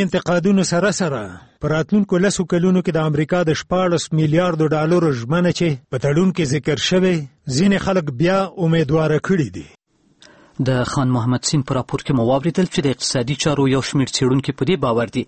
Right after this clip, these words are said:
Speaker 2: چې له امریکا سره د افغانستان د امنیتي همکاریو د تړون لاسلیک کول پانګوالو ته ډاډ ورکوي چې له دې سره به په افغانستان کې پانګونه زیاته شي. د دغه تړون مسوده په کابل کې په مشورتي لویه جرګه کې څېړل کېږي. په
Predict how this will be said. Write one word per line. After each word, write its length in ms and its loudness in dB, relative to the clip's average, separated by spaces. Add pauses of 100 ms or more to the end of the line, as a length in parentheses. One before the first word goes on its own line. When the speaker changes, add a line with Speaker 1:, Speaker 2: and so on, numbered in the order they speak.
(360)
Speaker 2:
چې 120 -2
له 140 0
امریکا 400 0
سره 180 0
د 80 0
افغانستان 480 0
د 160 0
امنیتي 320 0
همکاریو 520 0
د 160 -2
تړون 240 2
لاسلیک 340 -4
کول 240 2 (500)
پانګوالو 640 0
ته 60 -4 (120)
ډاډ 160 0 (100)
ورکوي 340 -2
چې 200 -4
له 120 2
دې 140 0
سره 200 -2
به 160 -2
په 80 0
افغانستان 500 -2
کې 160 -4
پانګونه 480 0
زیاته 300 -4
شي. 120 -4 (760)
د 140 2
دغه 160 0 (100)
تړون 280 2
مسوده 480 -2 (140)
په 20 -6 (100)
کابل 200 0
کې 200 -4
په 120 0
مشورتي 440 -2
لویه 240 2
جرګه 280 -2
کې 140 -2
څېړل 280 0
کېږي. 260 0 (520)
په 80 0